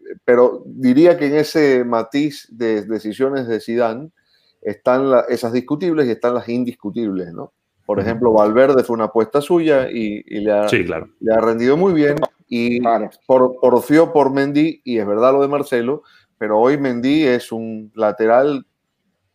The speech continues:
Speaker 1: consolidadísimo en, en el
Speaker 2: Ujú.
Speaker 1: Madrid, ¿no?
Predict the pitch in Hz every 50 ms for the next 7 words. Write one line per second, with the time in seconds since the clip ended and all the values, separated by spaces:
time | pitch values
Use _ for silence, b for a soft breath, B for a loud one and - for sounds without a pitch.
0 | _ _ - 120 117 107 101 - - 113 107 107 110 110 110 110 147 170 147 -
1 | - 107 98 95 92 98 92 - - 107 101 98 98 98 101 - - 113 101 101
2 | 101 101 104 104 104 101 98 98 95 92 95 110 127 _